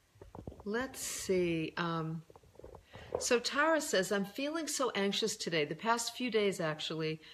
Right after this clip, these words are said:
and I'm not sure what from." So whenever we're feeling anxious and we're unsure about what's going on, it's usually an indication that we need to listen.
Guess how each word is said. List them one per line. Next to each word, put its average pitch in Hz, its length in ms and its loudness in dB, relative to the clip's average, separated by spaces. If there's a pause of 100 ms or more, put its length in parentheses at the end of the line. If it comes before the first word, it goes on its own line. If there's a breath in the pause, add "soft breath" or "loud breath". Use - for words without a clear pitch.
(160 loud breath)
and 202 160 4
I'm 196 120 6
not 202 200 4
sure 202 260 4
what 180 200 2
from." 156 460 -2 (600 loud breath)
So 208 320 4
whenever 277 500 6
we're 302 220 4
feeling 208 440 2
anxious 175 580 0
and 185 200 0
we're 185 220 2
unsure 175 760 2
about 160 340 2
what's 170 200 -2
going 160 340 -2
on, 156 360 0 (1300 loud breath)
it's - 140 -2
usually 285 340 0
an 269 80 0
indication 233 600 2
that 196 100 0
we 202 100 2
need 202 200 0
to 220 100 -2
listen. 196 480 -2